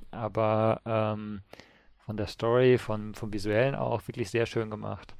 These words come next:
Ähm, ja, ich, ähm, bin, bin sehr angetan. Ich würde jetzt keine sechzig Euro dafür ausgeben, um sie jetzt zu spielen.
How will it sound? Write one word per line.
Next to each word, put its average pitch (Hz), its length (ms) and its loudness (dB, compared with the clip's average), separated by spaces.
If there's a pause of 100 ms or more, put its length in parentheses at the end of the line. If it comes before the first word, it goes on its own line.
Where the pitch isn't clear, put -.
(880)
Ähm, 98 560 -8 (320)
ja, 87 160 -8 (540)
ich, - 420 -20
ähm, - 260 -10 (380)
bin, 135 400 -2 (220)
bin 139 180 4
sehr 117 220 6
angetan. 175 640 4
Ich - 240 -8
würde 143 280 4
jetzt 151 200 0
keine 131 260 2
sechzig 123 400 2
Euro 139 320 4
dafür 135 260 2
ausgeben, 131 380 2
um 113 140 -4
sie 113 80 2
jetzt - 260 0
zu 123 80 -2
spielen. 147 480 -4